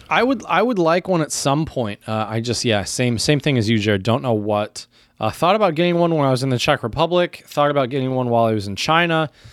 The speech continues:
I'm sure, regardless where I go next, I'll probably be thinking about getting one. I think eventually I might get one. We'll just have to see.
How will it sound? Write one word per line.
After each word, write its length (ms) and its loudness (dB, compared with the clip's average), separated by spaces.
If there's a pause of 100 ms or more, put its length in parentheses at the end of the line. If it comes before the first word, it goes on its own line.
(300)
I'm 80 -6
sure, 560 2 (420)
regardless 540 0
where 140 0
I 100 2
go 180 0
next, 400 -2
I'll 80 0
probably 360 -2
be 160 2
thinking 240 0
about 180 2
getting 240 -4
one. 340 0
I 100 -2
think 180 -2
eventually 360 2
I 120 6
might 180 0
get 160 -2
one. 160 -2
We'll 100 0
just 180 -6
have 160 0
to 100 -10
see. 340 -2